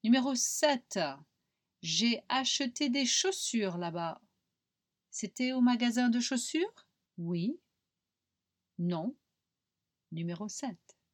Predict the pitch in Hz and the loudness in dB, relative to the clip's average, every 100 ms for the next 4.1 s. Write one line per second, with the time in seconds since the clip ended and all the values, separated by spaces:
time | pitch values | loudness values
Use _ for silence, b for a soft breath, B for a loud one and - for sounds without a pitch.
0 | _ _ _ _ _ _ _ _ - 247 | _ _ _ _ _ _ _ _ -2 2
1 | 254 156 143 143 247 254 - - _ _ | 4 2 -6 0 2 2 -6 -14 _ _
2 | _ 170 170 170 - 277 302 - 214 - | _ -8 -8 -8 -4 -2 0 0 -2 -4
3 | 240 214 233 - - - 240 180 165 139 | -4 -2 -2 -4 -6 2 2 2 -4 -8
4 | - | -12